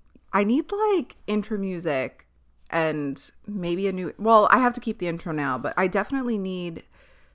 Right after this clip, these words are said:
intro music. Did you know that there's such thing as a signature sound? You probably do, but I think it's interesting. Just like I think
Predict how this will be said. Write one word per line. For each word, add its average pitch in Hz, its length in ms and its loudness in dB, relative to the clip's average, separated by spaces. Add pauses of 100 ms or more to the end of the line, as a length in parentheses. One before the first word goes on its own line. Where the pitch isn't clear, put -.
(280)
intro 180 300 -6
music. 202 380 -2
Did 196 180 -4
you 381 200 0
know 170 280 4
that 185 200 -2
there's 180 240 0
such 175 240 -4
thing 175 340 -2
as 175 140 -6
a 170 80 -6
signature 160 680 -6
sound? 160 720 -2 (1300)
You 220 240 4
probably 262 500 6
do, 151 400 -2 (800)
but 233 80 6
I 214 100 8
think 262 180 0
it's 196 120 -2
interesting. 160 680 -6
Just 202 280 -4
like 185 80 -2
I 180 100 2
think 185 400 -4